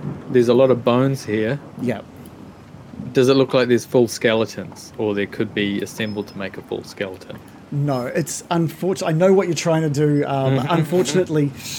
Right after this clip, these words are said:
Speaker 2: any, it, it looks like it's all just, like, shavings of bones, like, small cracks of a jawbone there, or maybe a,
Speaker 1: Bone
Speaker 2: the tip,
Speaker 1: shavings.
Speaker 2: like, a little tip of a finger on, on another side of the room. But it's really all just small.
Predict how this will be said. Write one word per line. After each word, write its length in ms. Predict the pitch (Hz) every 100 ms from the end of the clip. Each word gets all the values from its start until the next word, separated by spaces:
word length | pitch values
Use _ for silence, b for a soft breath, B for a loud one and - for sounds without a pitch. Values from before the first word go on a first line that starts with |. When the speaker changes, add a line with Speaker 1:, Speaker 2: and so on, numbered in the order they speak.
| B B -
Speaker 2:
any, 460 | 185 208 190 165 139 - -
it, 180 | 196 196
it 180 | 208 196
looks 380 | 156 202 208 202
like 160 | 185
it's 140 | 151 -
all 220 | 180 180
just, 260 | 156 156 -
like, 300 | 147 135 - B B
shavings 760 | - - 170 165 147 147 131
of 160 | 131 113
bones, 380 | 131 120 117 127
like, 260 | 135 143 -
small 340 | - 170 175
cracks 580 | 151 - 160 143 - - -
of 160 | 143
a 60 | 135
jawbone 680 | 120 147 143 135 139 131 127
there, 320 | 135 135 123
or 140 | -
maybe 300 | 147 143 139
a, 40 | 139
Speaker 1:
Bone 200 | - 117
Speaker 2:
the 60 |
tip, 80 | 117
Speaker 1:
shavings. 400 | - 107 107 104
Speaker 2:
like, 140 | 147 147
a 40 |
little 200 | 170 147
tip 340 | - - 175 165
of 120 | 139
a 60 |
finger 560 | 139 - 151 147 139 131
on, 220 | - 139 135
on 160 | 143 135
another 260 | 131 135
side 180 | 127 143
of 40 | 131
the 60 |
room. 180 | 131 127 - B B
But 120 | 170 151
it's 180 | 143
really 360 | 143 170 190 170
all 200 | 160 156
just 240 | 143 143 -
small. 760 | - - 147 156 156 151 147